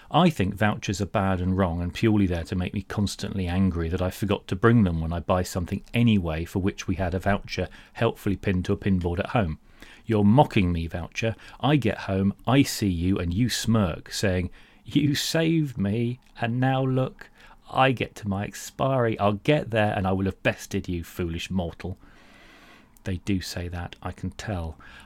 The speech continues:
I digress. The lady said, behind the checkout,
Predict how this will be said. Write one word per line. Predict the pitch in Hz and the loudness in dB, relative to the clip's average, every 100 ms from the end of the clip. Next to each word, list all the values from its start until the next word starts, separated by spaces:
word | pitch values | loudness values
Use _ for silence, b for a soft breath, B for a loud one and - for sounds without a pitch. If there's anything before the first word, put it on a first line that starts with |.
| B | B
I | 110 | -4
digress. | 104 95 92 98 85 - B B B | -2 -2 -2 -2 -4 -6 B B B
The | 123 113 | 0 2
lady | 117 139 185 151 92 | 4 6 6 4 0
said, | 82 - 80 87 113 - - - - - - - - - - | -4 -6 -6 -8 -10 -16 -20 -20 -20 -20 -8 -6 -6 -10 -6
behind | 95 98 87 | -2 0 -2
the | |
checkout, | - 101 - 90 - - | -4 -6 -6 -10 -12 -14